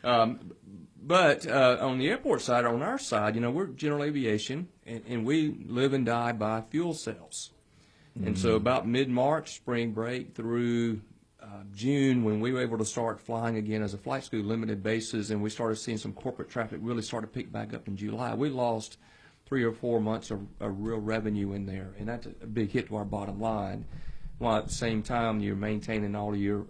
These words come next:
Speaker 1: uh, other expenses with, with salaries and benefits and, and all those other things that go into that. So it was a difficult time. And the good news is, Lindsey, since then,
Speaker 2: Mm-hmm.
Speaker 1: our corporate traffic has really picked up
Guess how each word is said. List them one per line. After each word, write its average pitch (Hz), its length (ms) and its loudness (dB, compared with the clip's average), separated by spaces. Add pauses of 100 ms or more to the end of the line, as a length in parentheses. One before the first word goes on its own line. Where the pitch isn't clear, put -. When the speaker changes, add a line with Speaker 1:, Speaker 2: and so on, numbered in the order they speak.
Speaker 1:
uh, 98 240 -12 (520)
other 120 260 0
expenses - 840 -4
with, 101 240 -10
with 104 180 -4
salaries 104 640 0
and 98 100 -6
benefits 104 640 0
and, 95 260 -6
and 101 140 -8
all 104 160 -2
those 101 160 -4
other 104 160 -2
things 101 300 -4
that 98 100 -10
go 101 200 -4
into 98 140 -8
that. 92 320 -10
So 104 360 -2 (480)
it 151 80 0
was 151 100 0
a 117 60 -2
difficult 127 460 0
time. 135 280 2
And 110 80 2
the 110 60 -2
good 180 160 2
news 123 280 2
is, 110 520 2
Lindsey, 107 300 0
since 202 420 -4
then, 104 400 -4 (100)
Speaker 2:
Mm-hmm. 110 140 0 (420)
Speaker 1:
our 110 140 0
corporate - 340 -2
traffic 117 380 0
has 101 120 -2
really 107 220 0
picked 110 420 -8
up 110 280 -2